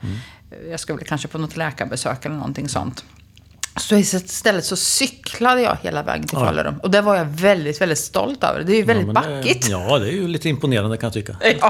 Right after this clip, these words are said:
Speaker 1: klart. Ja.
Speaker 2: Så det, det, ja, det
Speaker 1: Mm.
Speaker 2: tänker jag nästan på varje gång när jag åker den vägen,
Speaker 1: Mm.
Speaker 2: att jag har cyklat här.
Speaker 1: Mm,
Speaker 2: Mm.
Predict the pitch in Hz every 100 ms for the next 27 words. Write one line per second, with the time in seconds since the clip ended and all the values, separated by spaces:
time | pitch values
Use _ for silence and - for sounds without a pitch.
0 | 107 - 185 - 165 170 - - - -
1 | - - 240 311 320 294 226 262 285 269
2 | - 320 - - 117 214 208 190 190 175
3 | 170 160 151 151 190 262 254 226 - 165
4 | - 90 - 156 151 175 143 139 - 147
5 | - - 349 - - - 349 - - 349
6 | 240 196 226